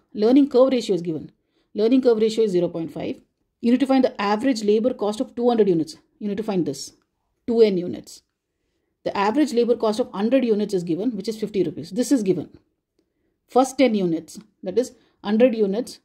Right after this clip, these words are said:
the labor cost is fifty rupees. So fifty rupees for hundred units. You need to find the average cost for two hundred units. The learning curve ratio is given. Substitute,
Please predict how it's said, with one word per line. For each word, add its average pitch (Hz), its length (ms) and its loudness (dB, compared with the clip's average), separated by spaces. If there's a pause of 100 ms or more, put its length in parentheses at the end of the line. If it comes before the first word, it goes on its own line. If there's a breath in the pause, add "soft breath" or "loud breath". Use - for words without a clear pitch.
(360)
the 202 80 -4
labor 208 280 4
cost 285 240 -4
is 233 100 -6
fifty 190 240 -6
rupees. - 380 -8 (140)
So 190 120 -8
fifty 220 320 -2
rupees 247 340 -2
for 220 320 0 (840)
hundred 196 280 2
units. 156 400 -2 (400)
You 208 100 -2
need 214 120 0
to 240 60 0
find 220 200 2
the 220 120 0
average 220 340 0
cost 214 280 -4
for 233 280 -2 (200)
two 247 100 0
hundred 196 220 0
units. - 380 -10 (200)
The 220 100 4
learning 233 260 4
curve 214 180 4
ratio 185 260 2
is 165 100 -2
given. 208 360 -2
Substitute, 226 560 -6